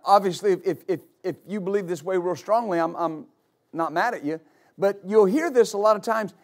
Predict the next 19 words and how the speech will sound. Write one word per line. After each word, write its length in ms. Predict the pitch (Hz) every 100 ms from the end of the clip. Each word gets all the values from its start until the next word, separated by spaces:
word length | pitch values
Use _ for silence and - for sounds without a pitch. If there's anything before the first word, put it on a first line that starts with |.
| _ -
and 160 | 190
people 320 | 226 294 247 220
will 160 | 208
use 300 | 208 226 180
it 180 | 196 165
this 220 | 202 202
way, 120 | 180
and 120 | 165 160
they'll 100 | 151
say, 160 | 165
"Well, 380 | 160 208 233 240
you 120 | 226
know, 120 | 226
you 120 | 233 220
just 220 | 220 196
can't 240 | 233 233
consider 420 | 233 202 - 247
the 100 | 247
situation." 640 | 240 285 269 302 320 226